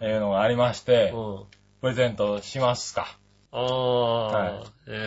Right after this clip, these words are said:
Speaker 1: ーっと。
Speaker 2: はい。一応、ヨシオンさんにも一枚ね、あの、用意してもね、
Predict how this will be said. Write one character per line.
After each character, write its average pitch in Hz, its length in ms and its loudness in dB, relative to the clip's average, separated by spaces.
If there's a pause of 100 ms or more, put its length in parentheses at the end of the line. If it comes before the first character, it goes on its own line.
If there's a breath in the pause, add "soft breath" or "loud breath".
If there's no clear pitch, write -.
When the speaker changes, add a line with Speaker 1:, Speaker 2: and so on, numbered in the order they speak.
Speaker 1:
ー - 20 -8
っ - 120 -20
と。 95 360 -6
Speaker 2:
は 117 160 -2
い。 160 40 2
一 190 120 4
応、 240 40 8
ヨ 262 160 12
シ 277 100 8
オ 254 80 10
ン 208 60 4
さ 202 120 12
ん 175 40 4
に 165 40 2
も 151 120 4
一 143 180 -4
枚 127 240 6
ね、 143 160 4
あ 113 160 4
の、 104 160 0
用 127 160 8
意 98 180 -2
し - 100 -18
て 90 120 -4
も 87 320 -14
ね、 117 280 -4